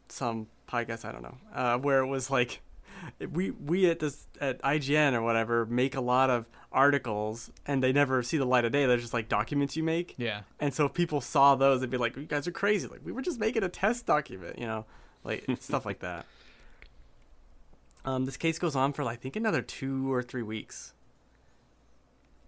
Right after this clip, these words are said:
Speaker 1: So
Speaker 3: Yep.
Speaker 1: we'll see.
Speaker 3: Be end of May.
Speaker 2: Cool. Well, we'll
Speaker 1: Yeah, we'll see.
Speaker 2: provide some
Speaker 1: See more
Speaker 2: updates, maybe.
Speaker 1: garbage.
Speaker 2: See how things go.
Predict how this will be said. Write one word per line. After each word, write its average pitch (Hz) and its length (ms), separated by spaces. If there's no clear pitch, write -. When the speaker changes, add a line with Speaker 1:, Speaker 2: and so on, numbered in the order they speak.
Speaker 1:
So - 260
Speaker 3:
Yep. 113 140
Speaker 1:
we'll 147 160
see. 233 800
Speaker 3:
Be 92 360
end 101 220
of 92 160
May. 92 340
Speaker 2:
Cool. - 80
Well, 160 220
we'll 180 120
Speaker 1:
Yeah, - 100
we'll 151 80
see. - 260
Speaker 2:
provide 165 320
some 139 120
Speaker 1:
See 123 380
more 185 100
Speaker 2:
updates, 180 320
maybe. 123 300
Speaker 1:
garbage. 151 600
Speaker 2:
See - 80
how 107 60
things 110 260
go. 107 200